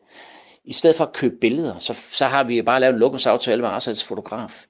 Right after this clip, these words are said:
I stedet for at, at lave interviews, øh, via de offentlige kanaler, så lavede vi bare, havde vi bare vores egen aftale med Bentner og med, hvad de hed, udenom. Og, og der, der finder vi vores egen vej, men det passer ikke klubben. De vil gerne kontrollere og have snor i det hele.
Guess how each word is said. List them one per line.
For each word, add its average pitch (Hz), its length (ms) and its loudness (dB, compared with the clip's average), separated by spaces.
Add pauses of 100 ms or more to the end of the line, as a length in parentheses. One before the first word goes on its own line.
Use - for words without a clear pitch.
(440)
I 110 60 -2
stedet 147 240 4
for 139 280 8
at, 90 360 2 (420)
at 104 60 0
lave 98 360 2
interviews, 110 640 -2
øh, 104 160 0
via 110 160 0
de 104 120 -2
offentlige 117 340 -2
kanaler, 110 240 -6
så 131 120 2
lavede 123 240 2
vi 110 180 -2
bare, 104 300 0
havde 113 180 -4
vi 107 60 -6
bare 113 200 4
vores 104 220 0
egen 131 240 2
aftale 110 400 0
med 101 100 -6
Bentner 92 400 -8
og 87 280 -10
med, 87 260 -10 (380)
hvad 110 120 2
de 104 60 -4
hed, 113 280 -2 (140)
udenom. 139 380 4 (640)
Og, 131 140 2 (140)
og 117 140 -4
der, 165 280 8
der 143 300 4
finder 165 180 6
vi 139 100 6
vores 117 220 6
egen 123 200 2
vej, 113 340 2
men 98 140 -8
det 113 80 -2
passer 147 280 4
ikke 151 140 2
klubben. 143 260 -2 (200)
De 123 80 -4
vil 117 80 -4
gerne 135 220 2
kontrollere 120 520 0
og 101 60 -2
have 101 160 -4
snor 123 240 0
i 107 40 2
det 98 100 -8
hele. 110 240 -8